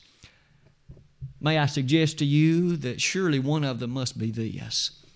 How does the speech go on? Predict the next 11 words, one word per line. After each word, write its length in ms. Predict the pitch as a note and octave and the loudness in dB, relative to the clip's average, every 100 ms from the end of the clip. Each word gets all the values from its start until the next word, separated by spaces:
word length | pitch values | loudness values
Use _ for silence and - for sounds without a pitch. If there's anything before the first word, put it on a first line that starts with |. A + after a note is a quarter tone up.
| - - _ - - - | -20 -20 _ -20 -20 -2
We 160 | E3 F3 | 4 4
notice 400 | E3 E3+ F3 D#3+ | 6 4 2 0
that 180 | E3+ D3+ | -4 0
God 360 | E3+ E3+ D3 | 2 2 2
rules 560 | C#3 E3 E3 C#3 B2 A#2 | 4 4 6 4 2 0
over 360 | A2+ C#3 C3 C3 | 0 -2 -2 -6
the 80 | |
kingdoms 640 | C#3+ - D#3 C3+ A#2 A2+ A2 | -8 -6 -4 -2 -2 -2 -4
of 80 | G#2 | -2
this 180 | A#2 | -4
earth. 640 | A#2+ A#2 A#2 F#2+ - - | -4 -4 -6 -12 -14 -18